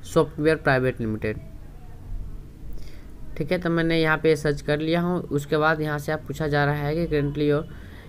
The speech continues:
यानी कि ट्रेंड in currently job year, यानी कि आप, आपको यहाँ पे देखना है कि आप यहाँ पे job कब से कर रहे हैं। तो मैं यहाँ पे job के बारे में दे देता हूँ, जब से मैंने यहाँ पे job, job किया है, यानी कि दो हज़ार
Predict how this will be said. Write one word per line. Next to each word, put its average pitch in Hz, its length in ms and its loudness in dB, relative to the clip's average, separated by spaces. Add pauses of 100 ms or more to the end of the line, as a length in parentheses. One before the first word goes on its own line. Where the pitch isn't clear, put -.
(120)
यानी 160 300 4
कि 170 340 0 (1600)
ट्रेंड 165 360 2
in 160 260 -2
currently 151 540 0
job 147 340 4
year, 135 360 2
यानी 151 240 2
कि 165 140 0
आप, 160 340 4
आपको 151 340 0
यहाँ 156 120 0
पे 165 200 4
देखना 147 300 2
है 160 180 0
कि 170 80 -2
आप 151 180 -2
यहाँ 156 120 -2
पे 160 120 0
job 147 320 4
कब 139 120 2
से 165 160 2
कर 151 180 2
रहे 147 160 2
हैं। 160 160 -2
तो 151 100 -2
मैं 143 120 2
यहाँ 135 200 2
पे 147 80 2
job 143 280 2 (480)
के 151 80 4
बारे 147 220 8
में 147 160 0
दे 131 180 2
देता 160 160 -4
हूँ, 170 100 0
जब 147 140 0
से 147 120 -4
मैंने 143 220 2
यहाँ 135 200 2
पे 165 120 2
job, 143 320 0 (440)
job 143 360 4
किया 131 240 2
है, 117 160 -2
यानी 151 200 2
कि 165 180 -2
दो 147 160 4
हज़ार 139 240 4